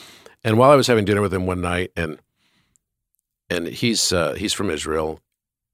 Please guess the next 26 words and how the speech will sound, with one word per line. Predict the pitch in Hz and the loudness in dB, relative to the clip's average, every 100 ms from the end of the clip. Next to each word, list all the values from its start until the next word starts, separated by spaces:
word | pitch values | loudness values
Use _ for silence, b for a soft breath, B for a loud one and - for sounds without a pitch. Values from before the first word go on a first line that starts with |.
| _ - | _ -6
but | 82 | -4
he's | 80 | -4
been | 80 | -8
living | 80 76 | -8 -8
in | |
the | 73 | -8
States | - 73 - | -6 -6 -8
for | - | -8
a | |
long | 65 76 | -8 -8
time. | - 76 65 64 _ _ _ _ _ _ _ _ | -10 -10 -10 -14 _ _ _ _ _ _ _ _
And | 85 | -6
he | 101 | -4
said, | - 98 | -2 -2
"Robert, | 90 117 120 | 0 0 0
you | 98 | -2
know," | 101 107 98 - _ _ _ - | -2 -2 -2 -6 _ _ _ -14
I, | 87 | -14
he | 92 | -6
goes, | 117 101 | -2 -2
"I | 98 | -2
think | - 196 | -4 -6
it's | - | -6
time | - 120 123 | -2 -2 -2
for | - | -4
you | 92 98 104 95 | -4 -2 0 -2